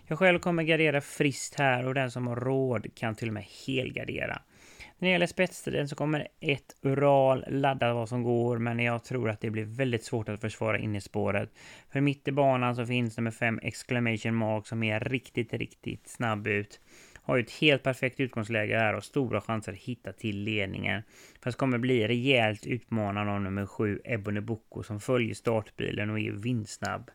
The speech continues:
Men på läget så är ändå nummer fem Exclamation Mark min knappa spetsfavorit. Och från ledningen är det hästen att slå och är given om man garderar.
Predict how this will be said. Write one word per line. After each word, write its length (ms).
Men 140
på 240
läget 400
så 100
är 160
ändå 220
nummer 320
fem 300
Exclamation 680
Mark 300
min 360
knappa 520
spetsfavorit. 840
Och 140
från 240
ledningen 400
är 100
det 100
hästen 360
att 60
slå 260
och 200
är 80
given 800
om 140
man 160
garderar. 460